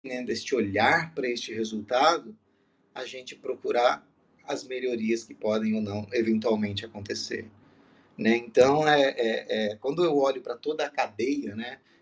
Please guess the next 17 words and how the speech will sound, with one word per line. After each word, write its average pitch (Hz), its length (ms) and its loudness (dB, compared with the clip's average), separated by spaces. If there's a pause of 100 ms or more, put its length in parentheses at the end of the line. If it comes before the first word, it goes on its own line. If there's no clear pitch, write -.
é 101 80 -12
desde 139 420 -2
o - 40 0
do 127 180 -8
nascimento, 127 1000 0 (240)
a, 117 360 2
a 127 40 12
execução 135 1080 2 (100)
propriamente 113 640 0
dita, 113 460 -4 (280)
é, 113 240 0
e 147 140 4
o, 165 100 4 (120)
o 165 100 0
que 165 140 6
é 170 160 12
gerado, 143 840 4